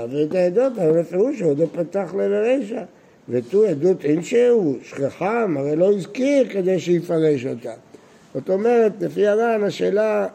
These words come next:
הראשונה היה צריך לפרש את הדבר הראשון. ותו, הוא מתחיל לפרש את ידות, בלי שהוא הזכיר אותם, כי ידות אין ש-, אומרת הגמרא, אי רבו,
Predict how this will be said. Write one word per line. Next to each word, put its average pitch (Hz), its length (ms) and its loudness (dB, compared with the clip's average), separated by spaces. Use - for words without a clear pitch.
הראשונה 175 600 0
היה 175 260 0
צריך - 160 -8
לפרש 180 680 0
את 151 140 0
הדבר 170 280 4
הראשון. 151 480 0
ותו, 185 720 4
הוא 139 160 0
מתחיל 190 440 2
לפרש 196 440 2
את 180 200 2
ידות, 143 380 2
בלי 165 160 0
שהוא 202 200 0
הזכיר 240 320 -2
אותם, 185 320 -2
כי 135 60 -12
ידות 147 400 2
אין 214 220 2
ש-, - 120 -8
אומרת 160 340 -2
הגמרא, 143 560 -2
אי 240 240 2
רבו, 117 360 0